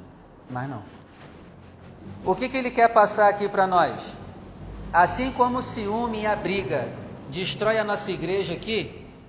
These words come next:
o ciúme e a briga também destrói você, que é uma igreja. Porque vós também sois o templo de Deus, do Espírito Santo.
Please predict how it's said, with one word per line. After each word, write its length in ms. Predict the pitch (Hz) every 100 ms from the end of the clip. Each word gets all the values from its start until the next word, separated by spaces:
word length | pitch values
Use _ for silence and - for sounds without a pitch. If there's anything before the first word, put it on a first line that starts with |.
| - - - - - - - -
o 140 | 190 220
ciúme 600 | - 220 208 262 269 233
e 40 |
a 100 | 196
briga 460 | 160 170 226 233 196
também 400 | 190 185 185 214
destrói 440 | 185 - 196 196 175
você, 600 | 214 269 - - 196 214
que 220 | 214 175
é 80 | 170
uma 200 | 165 156
igreja. 500 | 143 139 139 120 120 120 - - - - - - - - - - - - - - - - - - - - - -
Porque 280 | 170 220
vós 520 | 196 151 226 311 311 -
também 360 | 208 214 262
sois 440 | 254 220 233 240 214
o 60 |
templo 460 | 208 196 214 196 175
de 160 | 147
Deus, 380 | 143 156 170 151
do 140 | 139 147
Espírito 420 | - 160 143 -
Santo. 480 | - 160 165 -